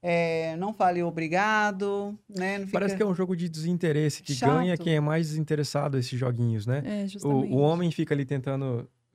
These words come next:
Speaker 2: s-, mostrar uma superioridade, que não tá muito interessado, a mulher também tenta, e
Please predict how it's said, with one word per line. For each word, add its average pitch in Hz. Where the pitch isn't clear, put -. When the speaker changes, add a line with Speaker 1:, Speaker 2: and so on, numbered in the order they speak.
Speaker 2:
s-, 120
mostrar 127
uma 127
superioridade, 127
que -
não 143
tá 131
muito 127
interessado, 127
a 139
mulher 147
também 139
tenta, 151
e 185